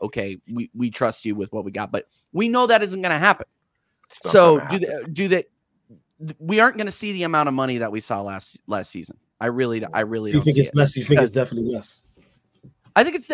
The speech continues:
Speaker 1: yeah, we're not, we're not gonna spend a hundred and twenty million on another player.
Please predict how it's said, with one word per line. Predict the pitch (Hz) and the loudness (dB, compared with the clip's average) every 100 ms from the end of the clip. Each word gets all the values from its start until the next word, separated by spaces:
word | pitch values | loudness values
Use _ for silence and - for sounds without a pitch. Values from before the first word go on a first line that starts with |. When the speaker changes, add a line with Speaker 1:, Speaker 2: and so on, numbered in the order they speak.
| 247 | -4
Speaker 1:
yeah, | 294 359 170 | 0 0 0
we're | 294 | -2
not, | 403 - | -4 -4
we're | 233 370 | -10 -12
not | 415 | -10
gonna | 392 | -12
spend | 285 - 277 254 240 233 _ - | -12 -8 -4 -4 -4 -8 _ -16
a | 190 | -10
hundred | 220 233 196 | -6 -6 -6
and | 190 | -10
twenty | - 214 202 | -12 -10 -6
million | 185 185 175 139 | -6 -4 -4 -2
on | 135 | -2
another | 131 139 135 120 | -2 -2 -4 -4
player. | 147 127 76 - | -2 -2 -4 -14